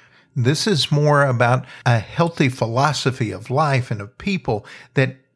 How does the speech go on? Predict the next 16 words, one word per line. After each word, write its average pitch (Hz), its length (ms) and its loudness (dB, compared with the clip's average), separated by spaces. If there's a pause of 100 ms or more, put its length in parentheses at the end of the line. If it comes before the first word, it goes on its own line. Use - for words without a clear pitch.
(240)
helps 202 400 -2
us 123 200 0
interact 151 680 2
with 117 160 -2
them 117 240 2
in 113 160 0
ways 139 340 0
that 117 280 -4
build 143 260 2
them 127 160 2
up 135 220 0
rather 113 280 0
than 110 220 -4
tear 110 240 -4
them 104 200 -6
down, 120 360 -2